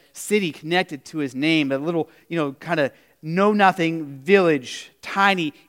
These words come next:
insignificant, we hear in the prophet Micah chapter five, verse two, and one of the songs that we sing in this Christmas time is the town of Bethlehem, that in this insignificant town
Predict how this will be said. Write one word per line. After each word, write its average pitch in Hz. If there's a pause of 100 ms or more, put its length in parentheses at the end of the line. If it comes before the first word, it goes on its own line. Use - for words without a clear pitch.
insignificant, 175 (180)
we 165
hear 185
in 196
the 175
prophet 180
Micah 160 (220)
chapter 139
five, 151
verse 143
two, 180
and 139
one 151
of 160
the 160
songs 165
that 175
we 147
sing 170
in 160
this 156
Christmas 156
time 139 (380)
is 143
the - (200)
town 139 (280)
of 120
Bethlehem, 113 (640)
that 160
in 156
this 147 (120)
insignificant 175
town 123